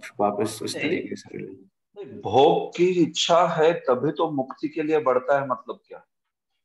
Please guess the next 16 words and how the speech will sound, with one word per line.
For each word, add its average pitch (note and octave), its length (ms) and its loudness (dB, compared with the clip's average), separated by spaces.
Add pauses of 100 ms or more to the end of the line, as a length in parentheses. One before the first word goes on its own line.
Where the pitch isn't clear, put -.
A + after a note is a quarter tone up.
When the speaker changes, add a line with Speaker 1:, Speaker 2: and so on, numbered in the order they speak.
Speaker 2:
हाँ, - 440 -8
ये A#2+ 80 4
तो - 140 2
हम C#3+ 180 2
क्रम B2+ 240 4
मुक्ति D3+ 400 2
वाले C#3+ 240 6
की C#3+ 120 -2
बात A2+ 300 4
कर G2+ 100 2
रहे F#2+ 200 -2
हैं G2+ 80 -10
ना। - 100 -18 (540)
Speaker 1:
जी A#2 200 0
प्रभु G2 220 4
जी। F#2 180 -2